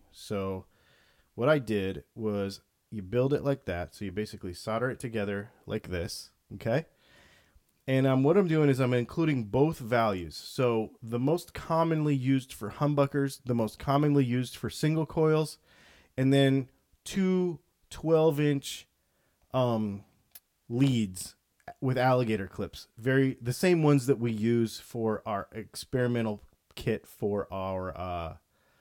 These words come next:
capacitors, our tone capacitors, okay? So what I did is I just clipped this on here,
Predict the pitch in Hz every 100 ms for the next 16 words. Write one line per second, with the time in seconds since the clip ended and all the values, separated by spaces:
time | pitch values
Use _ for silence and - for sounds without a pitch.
0 | _ _ _ _ _ _ _ _ _ _
1 | _ _ _ _ _ _ _ _ 127 135
2 | 123 - 82 - - _ _ _ _ -
3 | 101 - 113 - - 85 - - - -
4 | 110 117 _ _ _ _ _ - 147 135
5 | 110 147 147 127 120 113 101 101 - -
6 | 160 - 160 123 113 110 113 107 104